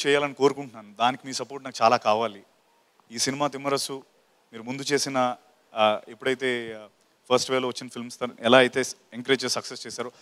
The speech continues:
of course ఈ సినిమా బాగుంటుంది, మీరు బాగుంటేనే ఎంకరేజ్ చేస్తారు obviously. So, ఎంకరేజ్ చేయాలని మనస్ఫూర్తిగా కోరుకుంటున్నాను. అలాగే రిమైనింగ్ అంకిత్,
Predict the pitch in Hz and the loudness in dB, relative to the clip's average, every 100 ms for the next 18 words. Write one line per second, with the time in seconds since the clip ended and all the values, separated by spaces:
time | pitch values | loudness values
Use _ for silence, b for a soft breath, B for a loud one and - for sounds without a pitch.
0 | _ 113 - 123 127 135 - 131 107 113 | _ -4 0 -2 -2 -14 0 2 4 0
1 | 139 120 107 _ _ _ _ _ _ - | -2 -10 -16 _ _ _ _ _ _ -18
2 | 107 101 123 147 135 117 135 123 - 107 | 0 2 4 0 -2 -6 -6 -6 -8 -6
3 | 104 110 - 110 _ _ _ _ - 117 | -6 -8 -14 -20 _ _ _ _ -16 -12
4 | 107 110 120 143 123 127 127 117 117 - | -12 -6 6 6 6 -2 -2 -8 -12 -16
5 | 127 123 120 113 117 117 127 117 135 123 | -16 -14 -14 -20 -20 -14 -6 2 4 4
6 | 127 131 123 _ _ _ _ - 131 147 | 0 -2 -4 _ _ _ _ -18 -2 -2